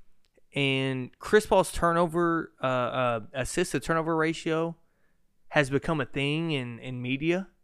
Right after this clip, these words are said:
You know how, you know how crazy you have to be as a point guard for the media to talk about you, and you have a one point seven turnover ratio, seventeen assists, ten turnovers, I believe, last two games.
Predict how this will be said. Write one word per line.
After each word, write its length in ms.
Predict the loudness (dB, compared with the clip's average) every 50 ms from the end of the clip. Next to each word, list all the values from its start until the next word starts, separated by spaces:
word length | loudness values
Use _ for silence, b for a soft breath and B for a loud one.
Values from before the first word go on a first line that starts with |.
| -20 -8
You 100 | -2 0
know 100 | 2 4
how, 180 | 4 2 0 0
you 180 | -2 0 2 4
know 120 | 4 4
how 60 | 4
crazy 640 | 2 0 -4 -2 2 4 4 4 4 2 0 -2 -2
you 120 | 0 2
have 160 | 2 2 0 0
to 80 | -2 0
be 320 | 0 0 0 -2 -4 b b b b b b b b b
as 220 | 4 6 6 6
a 60 | 6 2
point 380 | 2 0 0 0 0 0 -2
guard 320 | -4 -4 -4 -4 -6 -10 -12 -18 -20 -20 -20 -18 -16 -16 -16 -16 -18 _ -20 _ -20 -20 -20 -18 -18 -20 b b b b b
for 680 | b -10 2 4 6 8 8 8 6 6 4 2 -2 -6 -10 -18 -20 -14 -4
the 140 | -2 0 2
media 400 | 2 2 2 0 0 2 2 4
to 100 | 4 4
talk 280 | 2 2 2 2 2 0
about 360 | -2 -2 -2 -2 -4 -6 -6
you, 140 | -6 -6 -4
and 100 | -4 -4
you 60 | -4
have 140 | -2 0 0
a 40 | -2
one 260 | 0 0 -2 -2 -2
point 280 | -2 -2 -2 -4 -4 -2
seven 260 | 0 0 0 0 -4
turnover 360 | -4 -4 -2 -2 0 2 2
ratio, 420 | 2 2 0 0 0 -2 -2 -2 -6 -14 -20 -20 _ _ _ -20 -20 -20 -20
seventeen 800 | -2 0 2 2 2 -2 -2 -2 0 0 2 0 0 -2 -4 -6 -6
assists, 460 | -6 -4 -2 -2 -2 -2 -2 -2 -6
ten 340 | -4 -2 -2 0 0 -2 -4
turnovers, 480 | -4 -4 -2 -2 -2 -2 -2 -4 -2 0
I 80 | 0
believe, 380 | 0 0 0 0 0 0 -2 -4 -8 -14 -16 -16 -10 -4
last 240 | -2 -2 -2 0 -2
two 100 | -2 0
games. 380 | 0 0 -2 -2 -6 -10 -14